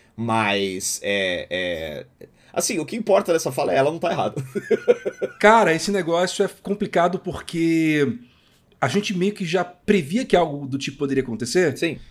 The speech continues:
Speaker 2: A gente até falou disso, acho que no ano passado, no final do ano passado, de cargos,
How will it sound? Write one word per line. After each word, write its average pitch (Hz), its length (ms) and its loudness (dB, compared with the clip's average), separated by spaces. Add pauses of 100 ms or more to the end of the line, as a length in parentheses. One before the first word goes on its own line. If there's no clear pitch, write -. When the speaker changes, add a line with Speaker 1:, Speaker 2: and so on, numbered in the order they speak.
Speaker 2:
A 147 80 -12
gente 143 140 -8
até 208 160 2
falou 208 180 2
disso, 156 280 -4
acho - 100 -6
que 160 80 -6
no 147 60 -2
ano 151 120 -6
passado, 143 540 0
no 123 100 -4
final 127 220 -4
do 127 60 -6
ano 117 100 -6
passado, 127 580 -2 (420)
de 117 180 -8
cargos, 127 1080 0